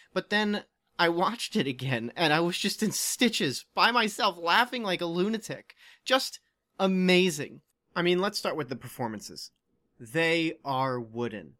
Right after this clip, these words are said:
They have more personality than a broken twig, but only just reach the character qualities of driftwood. Lines are muttered with little unction from Zooey Deschanel as she expresses disdain over people being so terrible.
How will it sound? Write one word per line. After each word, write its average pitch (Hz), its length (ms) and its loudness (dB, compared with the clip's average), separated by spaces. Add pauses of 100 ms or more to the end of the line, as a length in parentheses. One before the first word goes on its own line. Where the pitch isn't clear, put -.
(120)
They 131 100 -4
have 123 100 0
more 139 220 0
personality 160 580 0
than 147 100 -2
a 139 60 -4
broken 139 320 -4
twig, 123 400 -4
but 123 200 -6
only 190 360 -6
just 175 400 -2
reach 160 240 -4
the 156 80 -10
character 139 400 -6
qualities 117 560 -4
of 101 140 -12
driftwood. 110 520 -10 (420)
Lines 143 360 0
are 151 100 -2
muttered 139 400 0
with 127 220 -6
little 135 320 0
unction 135 520 -4
from 123 220 -6
Zooey 123 300 -4
Deschanel 123 540 -6
as 120 100 -6
she 123 160 -6
expresses 113 560 -10
disdain 131 580 -4
over 120 220 -6
people 156 340 -8
being 127 320 -6
so 165 280 -8
terrible. 139 760 -8